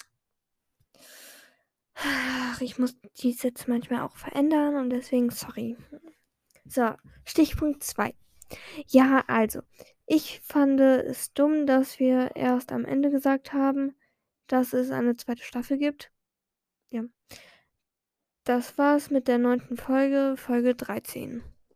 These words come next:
Ich habe wieder drei übersprungen, da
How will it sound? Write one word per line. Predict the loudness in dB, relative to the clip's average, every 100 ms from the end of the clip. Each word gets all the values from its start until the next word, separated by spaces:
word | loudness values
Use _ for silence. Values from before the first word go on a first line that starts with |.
| _ _ _ _
Ich | 2 4
habe | 2 0 2
wieder | 2 2
drei | 2 0 0
übersprungen, | 0 -6 -6 -4 -4 -6 _ _ _ _ _ _ _ _ _ -20 -8
da | -2 0 2 0 -2